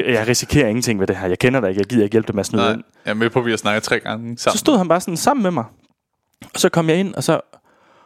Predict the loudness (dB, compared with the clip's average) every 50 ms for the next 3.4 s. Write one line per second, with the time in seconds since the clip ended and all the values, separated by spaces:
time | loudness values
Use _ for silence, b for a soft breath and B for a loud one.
0 | b b b -4 -2 -2 0 2 2 2 4 2 0 0 -2 -6 -2 0 -2 0
1 | 0 0 0 2 2 2 0 0 -2 -4 -2 -2 -2 0 0 2 2 2 2 2
2 | 0 2 0 0 0 0 -4 -6 -6 -6 -4 -4 -2 -2 0 0 0 2 2 0
3 | 0 0 -2 -2 -2 -2 -6 -10